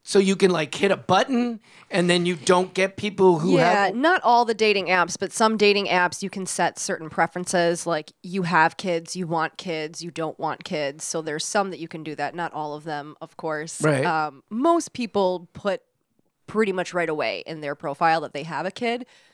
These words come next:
Speaker 2: So that's another reason why I wouldn't continue a relationship with someone if they held back the fact that they had a kid
Speaker 1: Yeah, that
Speaker 2: until
Speaker 1: would
Speaker 2: we
Speaker 1: be
Speaker 2: were on a date. I'm like, "Why is that not
Speaker 1: <laughs>
Speaker 2: the first thing you're talking about?" Like,
Speaker 1: Right.
Speaker 2: you should be looking for someone who's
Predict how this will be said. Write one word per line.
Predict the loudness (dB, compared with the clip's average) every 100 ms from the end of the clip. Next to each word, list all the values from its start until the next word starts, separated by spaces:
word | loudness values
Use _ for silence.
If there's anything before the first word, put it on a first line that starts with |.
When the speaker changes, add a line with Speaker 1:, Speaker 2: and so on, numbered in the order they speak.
| _
Speaker 2:
So | -2 4
that's | 4 4
another | 4 6 4
reason | 4 0 2
why | 6 4
I |
wouldn't | 4 -4 -8
continue | -10 -6 -4 0
a | 2
relationship | 2 0 -4 -6 -6 -4
with | -4 -2
someone | -2 -2 -4 -4
if | -10
they | -2 -2 -2 -6 -12 _ _ _
held | -8 -2 -2 -2 2
back | 4 4 0 -6
the |
fact | -4 0 0 -2
that | -4
they | -4
had | -2 -4
a |
kid | -2 0 0 2
Speaker 1:
Yeah, | 2 4
that |
Speaker 2:
until | 4 4
Speaker 1:
would |
Speaker 2:
we | 2
Speaker 1:
be | 2
Speaker 2:
were |
on | 4 4
a |
date. | 4 2
I'm | 4
like, | 2 2
"Why | 4 6 6 4
is | 4
that | 2 2
not | 4
Speaker 1:
<laughs> |
Speaker 2:
the | 2
first | 2 0 0
thing | -2 0
you're | -2
talking | 0 -2 -2 -2
about?" | 2 2 4
Like, | 2 2
Speaker 1:
Right. | -2
Speaker 2:
you | -4
should | -4 -6 -8
be | -6 -4
looking | 0 -2 -2
for | -6
someone | -4 -4 -4 -6
who's | -6 -6 -8 -12